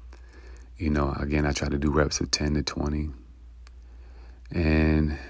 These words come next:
then you see here, I go straight into, like, the hardest workout. I feel like at the end is, like, handstand push-ups.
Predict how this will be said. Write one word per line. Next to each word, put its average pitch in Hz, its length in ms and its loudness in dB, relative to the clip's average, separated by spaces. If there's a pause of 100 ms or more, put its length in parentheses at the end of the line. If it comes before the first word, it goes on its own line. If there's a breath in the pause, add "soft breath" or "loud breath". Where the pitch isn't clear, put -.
then 76 280 2
you 78 100 6
see 76 320 4
here, 80 500 8
I 71 120 0
go 73 360 4
straight 71 300 -2
into, 71 200 -2
like, 69 180 -2
the 73 100 -2
hardest 71 420 0
workout. 71 400 -2
I 71 60 -4
feel 73 200 -2
like 71 200 -2
at 71 100 -4
the 76 220 -2
end 78 360 4 (880 soft breath)
is, 73 320 0
like, 69 180 0
handstand 71 680 0
push-ups. - 720 0